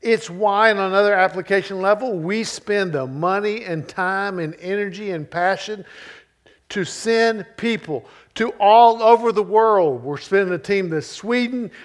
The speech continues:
We send a team to Africa. We send people to Haiti every summer. And we're gonna keep doing that more and more and more. And we unapologetically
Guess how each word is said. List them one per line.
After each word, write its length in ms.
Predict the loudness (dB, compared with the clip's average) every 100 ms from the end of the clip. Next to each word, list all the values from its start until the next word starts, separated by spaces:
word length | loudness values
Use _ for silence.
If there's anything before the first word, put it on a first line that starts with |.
| -12
We 80 | -12
send 200 | -6 -6
a 40 |
team 300 | -4 -4 -2
to 160 | -4 -2
Africa. 440 | 2 2 0 -6
We 100 | -6
send 260 | -4 -6 -4
people 240 | -4 -4
to 80 | -6
Haiti 400 | 0 2 2 4
every 180 | 2 2
summer. 380 | -2 -2 -2 -6 -10 -4
And 140 | 2
we're 160 | 4 4
gonna 180 | 0
keep 280 | -2 -4 -4
doing 240 | -2 -2 0
that 200 | -2 -2
more 260 | -2 0
and 80 | 0
more 160 | -2 -2
and 80 |
more. 400 | 0 -2 -2 -6 -16 _ _ -20 -20 -16 -2
And 200 | -2 0
we 200 | -2 -2
unapologetically 1500 | 0 0 0 -2 -2 -2 2 0 2 2 2 0 -2 -4 -4